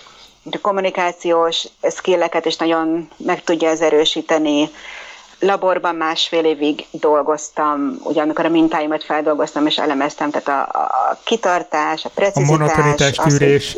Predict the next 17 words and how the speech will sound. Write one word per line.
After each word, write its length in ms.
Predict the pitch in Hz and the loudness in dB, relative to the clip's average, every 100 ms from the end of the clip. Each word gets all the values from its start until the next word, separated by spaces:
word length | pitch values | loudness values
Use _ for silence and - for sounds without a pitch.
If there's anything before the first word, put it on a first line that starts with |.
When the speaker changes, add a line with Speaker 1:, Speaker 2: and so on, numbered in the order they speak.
| - - 202 - - | -4 -2 -4 -4 -6
Speaker 2:
<laughs> 540 | - - - - - | -6 -8 -8 -8 -2
Speaker 1:
Ó, 20 | 190 190 | 2 2
hajaj, 560 | 180 202 180 160 160 180 - | 2 2 2 2 0 -4 -2
hajaj. 320 | 208 180 151 | 2 2 0
Úgyhogy 220 | 202 240 | 0 0
igazából 360 | 240 254 254 254 | 2 2 2 2
nagyon 200 | 294 202 | 2 0
sok, 280 | - 180 175 | 0 -2 0
nagyon 200 | 202 180 | 0 0
sok 340 | 165 165 - - - | 0 -2 -4 -12 -4
készséget 680 | 165 160 165 156 151 - - - - - - - | -2 0 0 0 0 -2 -16 -18 -16 -16 -14 -4
magára 380 | 185 170 165 165 | 0 2 0 0
tud 100 | 165 | -4
szedni 520 | - 160 165 156 160 - | 0 2 2 2 0 -6
az 200 | - - | -4 0
ember 380 | 156 180 226 226 | 0 2 2 2
az, 200 | 170 | 0